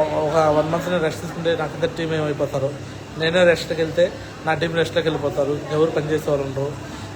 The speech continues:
మళ్ళీ టీం అంతా కోల్పోయినాక మళ్ళీ బాధపడ-, బాధపడుతూ ఉంటాం ఎందుకు అని భయపడుతూ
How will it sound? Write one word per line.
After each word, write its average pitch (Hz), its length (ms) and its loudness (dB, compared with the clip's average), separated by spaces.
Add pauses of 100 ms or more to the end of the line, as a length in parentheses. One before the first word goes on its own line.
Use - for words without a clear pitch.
(160)
మళ్ళీ 151 540 0 (960)
టీం 170 120 0
అంతా 165 140 -2
కోల్పోయినాక 160 580 4
మళ్ళీ 151 160 -2
బాధపడ-, 147 600 0
బాధపడుతూ 147 440 0
ఉంటాం 139 300 -4
ఎందుకు 135 320 -4 (460)
అని 190 120 0
భయపడుతూ 190 400 6